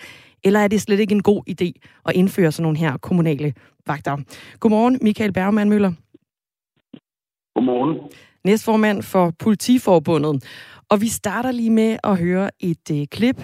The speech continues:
Speaker 1: med justitsministeren, Nick Hækkerup fra Socialdemokratiet. Her fortæller han,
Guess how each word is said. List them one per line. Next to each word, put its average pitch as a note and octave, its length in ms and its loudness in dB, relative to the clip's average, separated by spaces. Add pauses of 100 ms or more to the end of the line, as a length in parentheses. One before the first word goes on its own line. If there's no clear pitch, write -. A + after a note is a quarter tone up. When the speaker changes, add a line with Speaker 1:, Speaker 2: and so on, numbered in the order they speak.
(120)
Speaker 1:
med F#3 140 2
justitsministeren, G3 1040 0
Nick D#3 240 -4
Hækkerup G3 420 0
fra D3+ 240 -8
Socialdemokratiet. G3+ 880 -2 (580)
Her A3+ 80 2
fortæller B3+ 300 0
han, B3 240 2